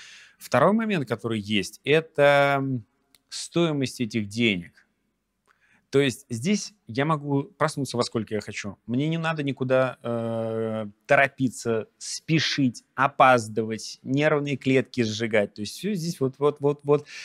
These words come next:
Я проснулся, у меня начался рабочий день. Я надел значок, условно говоря, все, я на рабочем месте. Вот это единственное, <laughs> что есть, какой атрибут мне нужно. То есть надел значок, все, ты на работе.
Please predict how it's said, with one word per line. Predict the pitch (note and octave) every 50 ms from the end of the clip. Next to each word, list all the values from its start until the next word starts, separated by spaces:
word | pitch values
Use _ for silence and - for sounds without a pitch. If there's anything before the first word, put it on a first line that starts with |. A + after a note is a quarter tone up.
| - - - _
Я | A2 G#2+ D3+ D#3+
проснулся, | D#3+ - F#3 F3 - - A3 A3+ A3 - C#3+
у | C3+
меня | C3+ C#3+ F3+
начался | F#3 D#3+ - - B2 - - C#3
рабочий | C3 A2+ A2 A#2 - - G2
день. | F2 F#2 E2+ E2+ _ _ _ _ _ _ _ _ _
Я | G2 G2 C3 D#3 D#3 D#3+ D3+ C#3 C3+
надел | C3+ C#3 C#3+ C#3+ D#3 D3 C#3 C3+
значок, | B2+ C3 D3+ - - A#3 - -
условно | B2+ - - B2+ A#2 G#2+ G#2 G2+
говоря, | F#2+ G#2 G#2
все, | G2+ - - A#2
я | A2+ C3+
на | D#3 D#3+
рабочем | C#3+ B2+ A#2+ A#2+ - - A2+ A2
месте. | G#2 G2 F#2+ - - - - _ _
Вот | _ A#2 C#3+ D#3 -
это | F#3+ E3+ -
единственное, | D3+ D3+ D3+ F3 E3+ - - C#3 - - D3
<laughs> |
что | C3 - C3
есть, | B2 -
какой | - C3 B2+ - C#3+ C3+
атрибут | C3 C3 - C#3+ C#3 C#3 D3 - -
мне | A#2+ A#2+ B2
нужно. | B2+ B2 A#2 G#2 A#2+ G2+ G2+
То | - -
есть | F#2 - -
надел | B2 C3 C#3+ D3+ D3+
значок, | C#3+ C#3+ D#3 F3 - G#3 G3
все, | - - A#2+
ты | G#2+ - C#3+
на | D3 C#3+
работе. | C#3 C3+ B2+ A2+ G#2+ G2 - -